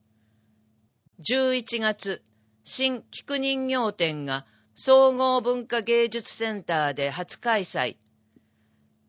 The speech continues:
新菊人形展の写真があります。市政施行七十五周年記念式典を開催。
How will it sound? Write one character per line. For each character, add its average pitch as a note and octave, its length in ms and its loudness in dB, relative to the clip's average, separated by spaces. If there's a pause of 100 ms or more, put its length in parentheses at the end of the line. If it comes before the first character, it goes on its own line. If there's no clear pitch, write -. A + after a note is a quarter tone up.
(320)
新 B3+ 400 -4 (100)
菊 - 280 -6
人 C4 300 -4
形 A#3+ 260 0
展 D#3+ 320 -4
の C#3+ 100 -8
写 D#3 160 -10
真 G#3+ 320 -8
が F#3 180 -2
あ E3+ 60 0
り D#3+ 140 -8
ま D3+ 160 -4
す。 - 220 -20 (1200)
市 - 160 -8
政 C4+ 360 4
施 - 180 -8
行 A3+ 400 2
七 A#3 280 -2
十 G#3+ 280 0
五 F3 160 2
周 A3+ 320 0
年 D3 300 -6
記 G#3 200 -10
念 C4 280 -2
式 - 260 -10
典 E3 320 -2
を C3+ 140 -4
開 D#3+ 240 -4
催。 D3+ 440 -4